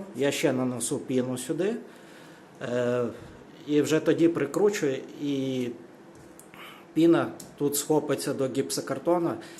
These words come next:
і конструкція буде більш жорстка. <clears throat> От. Отак ми вийшли з положення. Якщо нема можливості закріпити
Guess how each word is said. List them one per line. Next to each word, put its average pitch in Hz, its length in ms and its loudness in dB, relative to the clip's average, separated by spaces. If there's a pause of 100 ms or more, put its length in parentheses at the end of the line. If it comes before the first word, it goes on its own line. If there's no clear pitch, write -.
і 135 80 -6
конструкція 143 600 2
буде 135 280 2
більш 131 260 0
жорстка. 123 480 -6 (2250)
<clears throat> - 60 0 (880)
От. 160 280 4 (800)
Отак 208 520 0
ми 160 160 2
вийшли 170 400 2
з - 80 -2
положення. 135 640 -2 (240)
Якщо 147 360 -2
нема 156 480 4 (460)
можливості 151 760 4
закріпити 160 1040 2